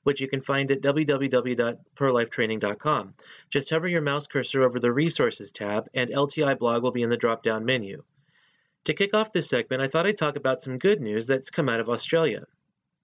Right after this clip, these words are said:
Scientists at Victor Chang Cardiac Research Institute in Sydney have made a breakthrough discovery that is expected to save thousands of lives by preventing miscarriage and multiple types of birth defects.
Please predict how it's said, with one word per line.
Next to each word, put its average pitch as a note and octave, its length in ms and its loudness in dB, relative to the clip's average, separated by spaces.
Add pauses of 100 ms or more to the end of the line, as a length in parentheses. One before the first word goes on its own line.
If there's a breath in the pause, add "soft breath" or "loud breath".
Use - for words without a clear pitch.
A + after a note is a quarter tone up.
(840 loud breath)
Scientists G#3 580 0
at D#3+ 140 2
Victor E3+ 320 -2
Chang D3 340 0
Cardiac D#3 540 0
Research D3+ 420 -2
Institute B2+ 480 0
in A#2+ 100 0
Sydney F3+ 540 -2 (300 loud breath)
have C#3 140 -2
made F3+ 140 0
a G#3+ 60 2
breakthrough C#3 340 -2
discovery C3 500 0
that C3+ 140 0
is C3+ 140 0
expected E3+ 500 -4
to D3 80 -2
save C#3 260 0
thousands F3 440 -2
of C#3 140 0
lives A#2+ 320 2
by B2+ 160 2
preventing C#3+ 400 -2
miscarriage C3 580 0
and C3 100 0
multiple D3+ 360 -2
types B2 280 -4
of B2+ 120 -6
birth E3 200 0
defects. - 560 -6